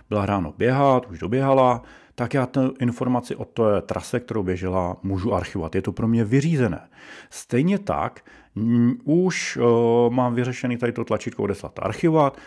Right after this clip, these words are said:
tak já ten mail jenom archivuji. A on z doručené pošty zmizí,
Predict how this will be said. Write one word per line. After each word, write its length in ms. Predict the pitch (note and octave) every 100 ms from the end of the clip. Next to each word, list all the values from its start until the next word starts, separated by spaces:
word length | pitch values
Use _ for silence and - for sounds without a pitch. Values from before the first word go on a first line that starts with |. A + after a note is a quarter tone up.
| -
tak 160 | - F#2+
já 100 | F#2
ten 200 | - F#2+
mail 280 | F#2 F2+ F2 -
jenom 280 | F#2 F#2
archivuji. 540 | E2 E2 - D#2+ G2 F#2+ _ _ - _ _ -
A 180 | - -
on 340 | E3+ G#3 A3 -
z 100 | -
doručené 460 | G#2 B2+ D3 D3+ C#3+
pošty 300 | C#3 C3 G2
zmizí, 680 | D2+ D2+ D#2 E2+ G#2 D#3